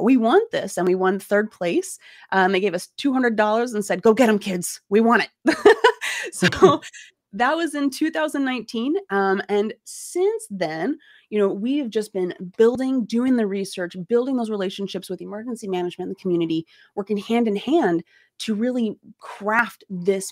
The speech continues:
Speaker 1: platform, uh, and this tool that people can use, um, during all sorts of different natural, man-made, and kind of random disasters that happen in life.
Speaker 2: Excellent. What got you into emergency management at the start? What,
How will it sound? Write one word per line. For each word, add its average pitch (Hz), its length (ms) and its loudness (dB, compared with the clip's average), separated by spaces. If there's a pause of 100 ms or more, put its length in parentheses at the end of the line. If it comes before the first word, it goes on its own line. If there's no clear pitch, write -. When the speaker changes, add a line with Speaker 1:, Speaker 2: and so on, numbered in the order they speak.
Speaker 1:
platform, 175 680 -6 (260)
uh, 190 140 -2
and 208 120 0
this 214 160 -6
tool 254 460 0
that 185 240 -4
people 196 360 -4
can 185 200 0
use, 202 540 -6
um, 175 400 -2
during 196 320 4 (140)
all 214 180 -6
sorts 226 340 0
of 185 80 -4
different 175 320 -6
natural, 214 720 0
man-made, 208 800 2
and 175 220 0 (260)
kind 294 160 0
of 247 60 0
random 185 560 0
disasters 180 580 -6
that - 120 -8
happen - 280 -8
in 151 80 -8
life. - 380 -14 (560)
Speaker 2:
Excellent. - 540 -14 (280)
What 226 180 2
got 233 140 6
you 185 100 4
into 170 220 2
emergency 139 400 -2
management 123 400 -6
at - 80 -20
the - 80 -20
start? - 480 -10
What, - 260 -10